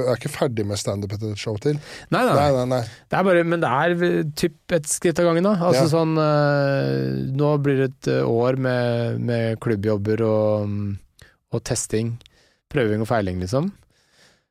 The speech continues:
Speaker 2: Og så sette sammen til show. Jeg jobber litt annerledes enn Dag, da. Han drar jo ut med masse ideer og turnerer rundt, eh, og gjør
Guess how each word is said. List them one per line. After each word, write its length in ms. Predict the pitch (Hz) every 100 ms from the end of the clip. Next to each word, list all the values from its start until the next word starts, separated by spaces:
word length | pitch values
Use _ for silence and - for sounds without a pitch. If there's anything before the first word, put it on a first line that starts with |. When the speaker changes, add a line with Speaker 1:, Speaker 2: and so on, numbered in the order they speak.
| _
Speaker 2:
Og 60 | 139
så 140 | 139
sette 200 | 131 135
sammen 260 | - 104 101
til 80 | 123
show. 120 | 123 143
Jeg 140 | 151
jobber 160 | 147 143
litt 160 | 143
annerledes 240 | 139 113 101
enn 120 | 123
Dag, 220 | 113 127
da. 80 | 170 139 -
Han 580 | - 135 139 139 135 131
drar 300 | 123 113 117
jo 240 | 123 107 113
ut 200 | - -
med 280 | 110 110 110
masse 280 | 117 -
ideer 400 | 107 104 101 110
og 300 | 117 110 110
turnerer 420 | - 117 104 104 104
rundt, 580 | 101 104 98 - - - -
eh, 680 | 107 104 101 101 101 101 101 - _ _ _ _ -
og 100 | 120
gjør 680 | 117 107 110 104 107 113